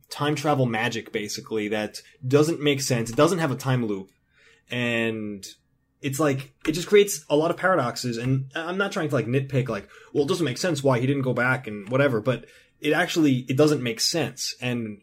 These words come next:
like I was saying before, how I get taken out when it's, it's non, like, when something doesn't fit, it feels like the writer's cheating. It, this whole book, because of how the time travel's handled, just feels like the writer is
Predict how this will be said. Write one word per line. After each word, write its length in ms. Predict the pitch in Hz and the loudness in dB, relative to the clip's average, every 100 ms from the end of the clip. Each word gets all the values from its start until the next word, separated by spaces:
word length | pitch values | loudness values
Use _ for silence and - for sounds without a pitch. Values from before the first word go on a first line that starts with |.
| - | -2
like 160 | 139 | 2
I 60 | 147 | 4
was 120 | 143 | 2
saying 180 | 151 135 | 2 0
before, 340 | - 143 135 | -2 0 0
how 280 | 120 113 113 123 | 0 -2 -2 -2
I 60 | |
get 160 | 123 131 | -4 -2
taken 200 | 143 127 | -4 0
out 260 | 131 131 | 0 0
when 420 | 117 113 110 107 104 _ _ _ - _ | -2 -6 -6 -8 -12 _ _ _ -20 _
it's, 480 | 147 135 135 - - _ - | -4 -4 -4 -10 -12 _ -14
it's 160 | 127 | -6
non, 320 | 131 131 131 135 | -2 -2 -2 -4
like, 320 | 131 110 - | -4 -4 -8
when 100 | 117 | -8
something 260 | 156 160 139 | -4 -4 0
doesn't 280 | 131 131 135 - - - | 0 0 -2 -12 -20 -20
fit, 440 | _ - 135 175 - - | _ -2 0 0 -6 -16
it 80 | 110 | -4
feels 160 | 143 131 | 0 2
like 120 | 131 | 0
the 80 | 120 | 0
writer's 320 | 120 120 110 | 0 -2 -4
cheating. 560 | - 131 143 170 170 - | -4 -2 -2 -4 -6 -10
It, 180 | 127 120 - - - | -8 -8 -10 -20 -18
this 200 | 147 135 | -4 -2
whole 260 | 135 160 151 | 0 4 4
book, 420 | 135 160 143 - _ _ _ | 8 6 4 -8 _ _ _
because 380 | 131 131 156 143 | -6 2 2 2
of 80 | 131 | 0
how 140 | 139 | 0
the 80 | 127 | -2
time 200 | 131 135 | -2 0
travel's 300 | 135 107 104 | 0 -4 -6
handled, 480 | 110 107 104 98 - _ _ _ _ - | -10 -10 -10 -12 -14 _ _ _ _ -4
just 280 | 131 131 - | -2 -2 -4
feels 380 | 135 139 135 120 | 0 2 4 2
like 380 | 113 101 - _ | 0 -2 -12 _
the 160 | 117 110 | -6 -2
writer 420 | 117 117 113 113 | 0 2 2 0
is 840 | 110 107 104 98 95 - - - | -2 -6 -6 -8 -8 -8 -10 -16